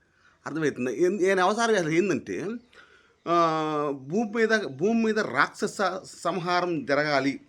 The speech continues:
అంటే, చెడు ఎత్తినప్పుడు, చెడు తల ఎత్తినప్పుడు విష్ణుమూర్తి అవతారం ఎత్తి వస్తాడనమాట. ఆ అవతారం ఎత్తి వస్తాడు, ఆ, దాన్ని,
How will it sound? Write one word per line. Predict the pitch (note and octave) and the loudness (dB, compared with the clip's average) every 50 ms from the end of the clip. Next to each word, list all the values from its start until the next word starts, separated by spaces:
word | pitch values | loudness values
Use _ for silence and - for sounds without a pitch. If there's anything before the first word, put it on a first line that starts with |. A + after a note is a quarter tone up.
| _ _ - - | _ _ -8 -6
అంటే, | C3+ E3 D#3 D#3 D3+ F#3 - - - - - - - G#2 | -6 -4 -4 -4 -4 -4 -6 -10 -12 -16 -20 -20 -20 -20
చెడు | G#2+ - - - - A3 B3 C4 G3 - - | -20 -20 -8 -2 0 0 0 0 -2 -4 -6
ఎత్తినప్పుడు, | - - - - - A3 F#3 E3 - E3+ D3 C#3+ D#3 D3+ - F#3 | -8 -10 -6 -2 0 0 0 0 0 0 -2 -2 -2 -2 0 -2
చెడు | F#3+ G3+ | 0 0
తల | - F#3+ F3+ | 0 0 -2
ఎత్తినప్పుడు | E3+ - F#3+ F3 E3+ F3 F3+ E3 E3+ G#3 C#4+ - - - - - - _ _ - | -2 -2 -2 -2 -2 -2 -2 0 0 0 -2 -4 -12 -20 -20 -20 -20 _ _ -6
విష్ణుమూర్తి | F3 F3 F3 - A#3+ A3+ G#3+ G#3+ G#3+ G#3+ - A#3 - | -6 -6 -4 0 2 2 2 2 0 -4 -4 -2 2
అవతారం | D#3+ F#3+ F#3 A3 G#3 G3 F#3+ F3+ | 2 2 2 2 2 4 4 2
ఎత్తి | F3 F3 - - | 2 0 -2 -4
వస్తాడనమాట. | E3 E3 - D3+ B2+ A#2+ A2 G#2 G#2 - - | -4 -2 0 0 2 2 2 0 -2 -6 -8
ఆ | - - - - - - | -10 -12 -14 -16 -12 -6
అవతారం | B2 C3 C#3 D#3+ E3+ F#3+ F3+ F3 | -4 -2 -2 0 0 0 0 0
ఎత్తి | E3+ F3 | 0 -4
వస్తాడు, | F3 D#3 - - E3 E3 A3 A#3+ B3+ - - - - - _ - | -6 -6 -4 -2 0 2 0 0 -2 -6 -12 -20 -20 -18 _ -2
ఆ, | A2+ B2 B2 B2 B2 | 0 2 2 2 2
దాన్ని, | A#2+ B2+ C3 C3+ B2+ B2+ | 2 2 2 2 2 2